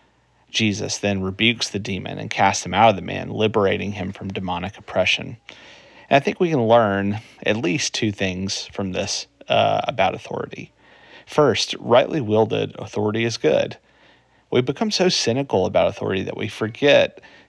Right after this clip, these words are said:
that a lack of authority typically results in the proliferation of evil. If Jesus did not have the authority to cast out this demon, the man would have remained in the misery of possession.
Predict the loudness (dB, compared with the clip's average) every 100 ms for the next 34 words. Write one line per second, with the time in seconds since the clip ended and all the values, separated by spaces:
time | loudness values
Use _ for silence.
0 | 0 2 2 0 2 4 2 0 -8 -6
1 | -4 -2 -4 -6 -8 -10 -4 -4 -2 -4
2 | -2 -2 -4 -6 -10 -6 -6 -6 -6 -6
3 | -6 -6 -8 -10 -8 -8 -10 -14 -16 _
4 | _ _ _ _ _ _ 0 4 2 2
5 | -2 0 0 0 0 0 -4 -4 -2 -2
6 | -2 -6 -6 -2 -2 2 2 2 -2 -10
7 | -8 -8 -6 -6 -4 -4 -4 -2 -2 -4
8 | -4 -4 -2 -2 -2 -4 -6 -10 -10 -6
9 | -4 -4 -4 -4 -4 -6 -8 -4 0 0
10 | -2 -6 -16